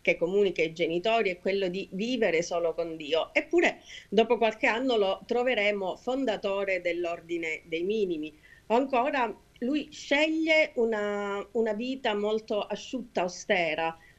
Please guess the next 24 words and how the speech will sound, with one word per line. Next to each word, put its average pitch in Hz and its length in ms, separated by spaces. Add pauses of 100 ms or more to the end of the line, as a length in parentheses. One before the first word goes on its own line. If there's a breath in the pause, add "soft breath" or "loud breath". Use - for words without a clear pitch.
(120 soft breath)
proprio 233 360
nel 240 340
ventre 269 480
della 202 280
nuda 214 340
terra, 226 580 (100)
in 220 200
grotte 247 540
che 196 320 (180)
lui 226 180
stesso 262 460
scava 185 580
per 226 180
amore 254 300
della 190 240
povertà 202 500
di 175 120
Cristo, 170 600
ri-, 175 240
di, 175 720 (720 loud breath)
della 208 260
povertà 196 400
di 180 120
Cristo. 180 580